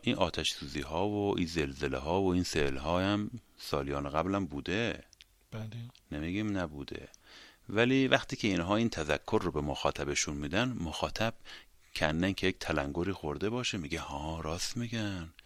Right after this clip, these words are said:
Speaker 1: یکی دو سال سیل و زلزله زیاد شده.» شما اگر آمار سایت رسمی زلزله رو نگاه کنید، ما سالی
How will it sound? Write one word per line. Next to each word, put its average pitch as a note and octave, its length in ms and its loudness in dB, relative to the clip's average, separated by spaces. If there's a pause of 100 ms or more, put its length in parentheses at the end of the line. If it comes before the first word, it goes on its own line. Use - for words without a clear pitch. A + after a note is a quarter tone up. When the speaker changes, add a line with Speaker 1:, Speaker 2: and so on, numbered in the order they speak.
(180)
Speaker 1:
یکی - 180 -4
دو F2+ 140 0
سال F2+ 260 0
سیل C#2+ 240 0
و D2 60 2
زلزله C#2+ 460 0
زیاد D#2+ 440 0
شده.» F#2 360 -4 (1000)
شما E2+ 220 0
اگر F2+ 200 2
آمار E2+ 520 2 (120)
سایت D#2 380 0
رسمی D#2 600 -2
زلزله D2 400 0
رو F#2 120 2
نگاه D2+ 260 0
کنید، F2+ 200 0
ما B2+ 140 4
سالی A#2 440 2